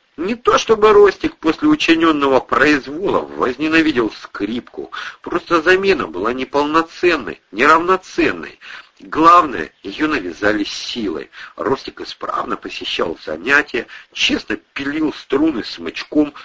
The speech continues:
с упорством Дауна, доводя преподавателя до инфаркта, а Нину Григорьевну до непрерывного тика. В общем, Паганини из него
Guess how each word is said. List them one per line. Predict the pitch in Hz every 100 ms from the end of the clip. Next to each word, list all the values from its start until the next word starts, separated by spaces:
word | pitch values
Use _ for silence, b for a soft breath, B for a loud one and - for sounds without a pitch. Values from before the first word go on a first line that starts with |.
| B
с | -
упорством | 131 - 156 - 151 135 95 -
Дауна, | 127 - 85 78 76 B B -
доводя | 107 113 110
преподавателя | - 98 90 87 95 127 107
до | 82 107 95
инфаркта, | 76 - - - 131 - - B B B _
а | 85 101
Нину | 110 110 101
Григорьевну | 107 104 131 156 117 85 65 - B B B
до | - - 123
непрерывного | 135 151 143 160 113 98 104
тика. | - - 262 - 71 - _ _
В | 85 87 98 139
общем, | 156 - 73 - b b _
Паганини | - 85 92 92 127 123 82
из | 69
него | 80 71